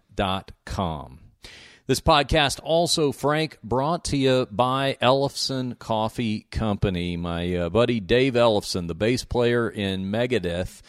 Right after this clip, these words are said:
has a coffee company now. It's called, uh, Ellefson Coffee. You can find him on the web at ellefson coffee co dot com. That's E L L E F S O N, coffee C O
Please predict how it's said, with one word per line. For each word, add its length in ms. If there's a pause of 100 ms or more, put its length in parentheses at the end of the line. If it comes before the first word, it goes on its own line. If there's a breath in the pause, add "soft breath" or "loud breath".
(280 loud breath)
has 460
a 60
coffee 420
company 480
now. 340
It's 120
called, 340
uh, 200
Ellefson 640
Coffee. 480
You 140
can 160
find 220
him 100
on 120
the 60
web 440
at 240
ellefson 800
coffee 540
co 540 (380 loud breath)
dot 320
com. 380
That's 240 (100)
E 460 (320)
L 200
L 360
E 240
F 320
S 240
O 180
N, 260
coffee 720 (280)
C 400
O 340